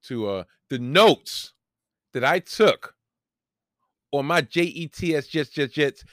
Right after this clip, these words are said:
victory this week. <laughs> Oh my goodness. Okay, where should I begin?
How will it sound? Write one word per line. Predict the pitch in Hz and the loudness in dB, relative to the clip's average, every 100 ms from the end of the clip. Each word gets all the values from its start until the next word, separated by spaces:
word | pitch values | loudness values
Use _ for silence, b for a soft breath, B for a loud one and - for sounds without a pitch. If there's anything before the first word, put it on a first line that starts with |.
| b | b
victory | 110 110 220 - 160 139 | -4 2 2 0 -4 -2
this | 127 117 | -2 -4
week. | 139 135 85 - - _ _ _ _ _ _ _ _ _ _ _ _ _ _ _ _ _ _ _ _ _ | -4 -6 -6 -16 -20 _ _ _ _ _ _ _ _ _ _ _ _ _ _ _ _ _ _ _ _ _
<laughs> | 113 139 - 147 - 170 165 - 151 _ 127 - 107 - _ - _ _ _ _ _ _ _ b b b b b b b _ _ - | -14 -14 -10 -12 -10 -10 -10 -10 -14 _ -16 -16 -18 -18 _ -20 _ _ _ _ _ _ _ b b b b b b b _ _ -2
Oh | 147 160 160 160 | 2 4 4 2
my | 113 120 127 127 123 | 0 0 0 0 -2
goodness. | - 101 95 71 67 52 - - - - _ _ _ _ _ _ _ _ _ _ _ _ _ - | -6 -4 -4 -6 -20 _ -20 -20 -20 -20 _ _ _ _ _ _ _ _ _ _ _ _ _ -12
Okay, | 107 - 80 | -12 -12 -18
where | 78 131 180 | -10 -4 -4
should | - 135 | -4 -2
I | 131 131 | -2 -2
begin? | 135 107 82 120 | -8 -10 -14 -14